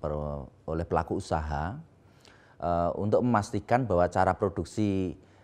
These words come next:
pangan yang dilakukan ini berkualitas, bermutu, dan aman untuk dikonsumsi. Nah, sertifikat C P P O B itu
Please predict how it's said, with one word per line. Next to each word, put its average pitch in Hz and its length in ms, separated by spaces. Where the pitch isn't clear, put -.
pangan 95 400
yang 92 160
dilakukan 92 560
ini 101 560
berkualitas, 85 800
bermutu, 85 560
dan 78 480
aman 90 400
untuk 78 160
dikonsumsi. 69 720
Nah, 76 240
sertifikat 123 600
C 123 80
P 113 160
P 113 160
O 135 140
B 90 320
itu 120 500